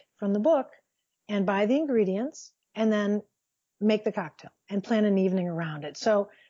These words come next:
that way it's sort of not overwhelming. And what I liked about it, especially with,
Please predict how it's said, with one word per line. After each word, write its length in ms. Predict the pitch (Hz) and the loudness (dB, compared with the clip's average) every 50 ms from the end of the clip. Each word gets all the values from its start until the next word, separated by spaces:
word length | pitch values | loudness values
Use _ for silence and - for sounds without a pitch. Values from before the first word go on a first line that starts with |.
| _ _ _ _ - | _ _ _ _ 0
that 160 | 247 277 294 | 0 2 4
way 100 | 277 254 | 4 4
it's 260 | 240 240 - - 190 - | 2 2 -2 -10 -14 -4
sort 200 | - 254 247 233 | 0 2 2 2
of 60 | 208 | 2
not 180 | 220 214 208 | 2 0 2
overwhelming. 560 | 202 196 185 196 185 185 190 190 190 190 190 185 | 2 0 0 -2 -2 -2 -4 -4 -4 -4 -4 -4
And 100 | 185 185 | -4 -4
what 100 | 185 185 | -4 -2
I 60 | 185 | -2
liked 360 | 180 190 233 302 339 - - | 0 2 2 2 0 0 -4
about 340 | 233 170 175 160 151 151 151 | -8 -8 -8 -8 -8 -10 -12
it, 80 | 165 160 | -12 -14
especially 460 | 180 - - 226 226 - - 240 208 | -16 -8 -4 -4 -4 -2 -2 -2 -2
with, 180 | 185 190 185 | 0 -2 -4